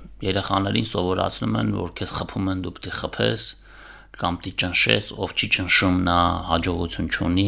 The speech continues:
ով ուժեղ չի, ը, ով ուժեղ չի, նա և այդ ուժը հիմնականում գնում է,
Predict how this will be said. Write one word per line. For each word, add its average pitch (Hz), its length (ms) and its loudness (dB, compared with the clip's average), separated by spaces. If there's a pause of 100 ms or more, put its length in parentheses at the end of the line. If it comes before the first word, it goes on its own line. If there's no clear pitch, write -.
(140)
ով 90 260 -2
ուժեղ 87 380 0
չի, 90 240 6 (1400)
ը, 90 380 2 (240)
ով 90 260 0
ուժեղ 90 360 0
չի, - 280 6
նա 85 220 4 (420)
և 80 320 -4
այդ - 160 -8
ուժը 90 320 2 (360)
հիմնականում 85 760 2 (1040)
գնում 85 440 2
է, 87 60 6